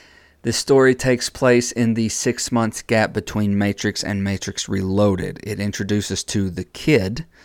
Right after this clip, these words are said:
to Kid, actually is his name now, formerly known as Michael Carl Popper. Uh, this animation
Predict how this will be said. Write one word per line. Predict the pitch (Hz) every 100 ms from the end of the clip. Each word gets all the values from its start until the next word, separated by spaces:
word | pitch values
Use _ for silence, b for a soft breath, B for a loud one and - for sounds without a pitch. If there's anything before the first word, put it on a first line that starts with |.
| b
to | - 101 90
Kid, | - 185 123 98 127 139 _ -
actually | 104 - 104 101
is | 98
his | 95 -
name | 131 127
now, | 101 95 104 B B B
formerly | - 151 151 147
known | 135 117 120
as | 104 110
Michael | 113 123 139 139
Carl | - 113 107 101 101
Popper. | - - 123 - 92 - _ _ _ _ _ _ _ - - -
Uh, | 110 117
this | 120 -
animation | 139 147 143 143 143 131 123